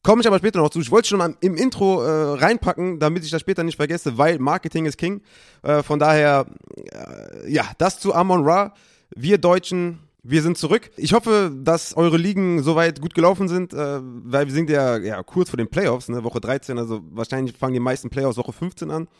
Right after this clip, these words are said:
Vielleicht auch die eine oder andere Woche sechzehn, weil wir haben ja eine Woche mehr. Bei mir war es ziemlich lustig, dass ich Key-Matchups verloren habe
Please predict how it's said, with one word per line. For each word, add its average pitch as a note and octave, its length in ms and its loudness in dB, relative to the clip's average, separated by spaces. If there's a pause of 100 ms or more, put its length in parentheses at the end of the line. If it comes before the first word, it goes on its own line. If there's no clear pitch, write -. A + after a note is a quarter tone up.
(160)
Vielleicht B2+ 220 -2
auch B2 80 2
die B2 100 -2
eine B2+ 140 0
oder B2+ 80 -2
andere A#2+ 180 -4
Woche A#2 200 -4
sechzehn, D#3 480 -8 (240)
weil A2 140 0
wir A#2+ 80 0
haben C3 100 -2
ja B2+ 60 -2
eine C3 120 -2
Woche A#2+ 160 -2
mehr. D3 220 0 (500)
Bei C3 160 4
mir D#3 160 4
war D3+ 80 4
es - 120 -2
ziemlich D#3 240 -2
lustig, C3 320 -2
dass B2 180 -2
ich A#2 200 -8 (520)
Key-Matchups C#3 960 2
verloren C#3+ 540 4
habe G2+ 420 -2